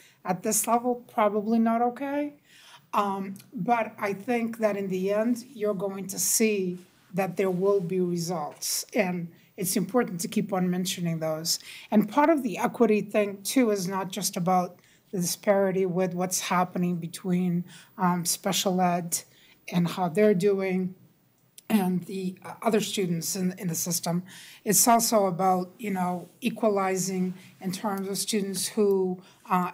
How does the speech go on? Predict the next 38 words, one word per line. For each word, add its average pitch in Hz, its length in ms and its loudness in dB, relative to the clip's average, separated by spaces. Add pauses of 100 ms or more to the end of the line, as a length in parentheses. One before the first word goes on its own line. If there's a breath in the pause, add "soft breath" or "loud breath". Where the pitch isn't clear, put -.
economically 214 1040 -4
may 170 160 -2
need 170 380 -2 (140)
some 190 260 0
assistance 180 580 -4
as 170 200 -4
well. 170 400 2 (400 loud breath)
And 180 320 2 (120)
identifying 220 880 2
that 185 260 0
group 214 280 0
is 180 180 -2
difficult. 240 600 0 (560 soft breath)
Uh, 180 200 2
tracking 202 500 -2
their 196 160 -2
needs 208 400 -2
is 220 160 -2
very 226 300 -2
difficult. 262 600 -6 (260 soft breath)
So 226 240 0
this 233 180 -2
is 262 100 -2
something 226 460 -2
that, 185 340 -4
you 208 80 -6
know, 190 160 -4
we've 185 340 -4
been 196 140 -4
discussing 208 640 -2
how 196 260 -4
to 185 80 0
do 202 320 2
it 226 160 -4 (100)
and 180 140 -4
so 196 260 -2
on, 226 240 2 (460 loud breath)
um, 185 460 4